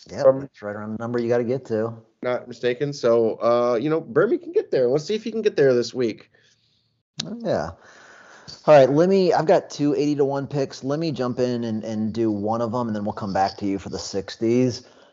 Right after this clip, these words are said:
Speaker 1: Um, I'll go with Davis Riley first, one point each way at eighty to one. Um, eighth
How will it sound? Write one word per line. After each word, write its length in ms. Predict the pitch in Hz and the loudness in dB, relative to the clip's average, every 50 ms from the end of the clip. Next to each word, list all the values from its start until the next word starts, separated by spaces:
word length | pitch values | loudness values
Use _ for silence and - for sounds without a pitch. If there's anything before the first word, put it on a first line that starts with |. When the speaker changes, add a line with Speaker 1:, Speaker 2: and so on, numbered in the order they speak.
| _ _ - | _ _ -12
Speaker 1:
Um, 520 | 110 113 107 107 107 110 107 110 107 107 - | -8 -4 -4 -2 -2 0 0 -2 -2 0 0
I'll 120 | 123 151 | 0 2
go 140 | 143 156 160 | 4 4 4
with 180 | 156 143 - - | 2 2 0 2
Davis 320 | 123 120 120 123 113 - | 0 2 2 0 -2 0
Riley 340 | 117 104 110 110 113 120 117 | 0 0 0 0 0 -2 -4
first, 480 | - - 107 107 110 113 110 - - | -2 -2 0 0 0 0 -4 -8 -10
one 240 | 104 107 107 107 110 | -8 -6 -4 -4 -6
point 300 | 107 - 117 107 104 - | -6 -6 -6 -6 -4 -4
each 240 | 101 104 101 101 - | -4 -6 -6 -4 -2
way 220 | 107 101 101 104 | 0 2 2 2
at 100 | 101 101 | 0 0
eighty 260 | - 101 98 95 101 92 | -2 -2 -2 -2 -2 -4
to 140 | - - 101 | -4 -6 -6
one. 520 | 92 90 95 101 104 104 101 101 101 98 98 - - - - - - _ _ - | -4 -2 0 2 2 2 2 2 0 -2 -4 -10 -18 -20 -20 -20 -20 _ _ -4
Um, 600 | 104 107 107 110 113 113 107 113 113 110 - - _ - - _ _ _ _ _ _ _ _ | -2 0 2 2 4 4 4 2 0 -2 -6 -10 _ -20 -20 _ _ _ _ _ _ _ _
eighth 540 | 123 123 143 165 165 156 - - - - | 0 2 2 2 0 -4 -10 -16 -20 -20